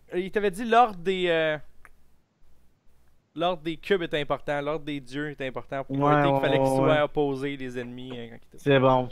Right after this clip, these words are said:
Speaker 2: c'est bon. Fait que mon mentor est ici quelque part.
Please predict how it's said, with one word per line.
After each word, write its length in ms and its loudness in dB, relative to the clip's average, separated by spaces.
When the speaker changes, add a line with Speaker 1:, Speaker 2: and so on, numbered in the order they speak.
Speaker 2:
c'est 120 0
bon. 280 4
Fait 140 -14
que 100 -10
mon 140 -2
mentor 420 2
est 140 -2
ici 140 -18
quelque 200 -2
part. 480 -2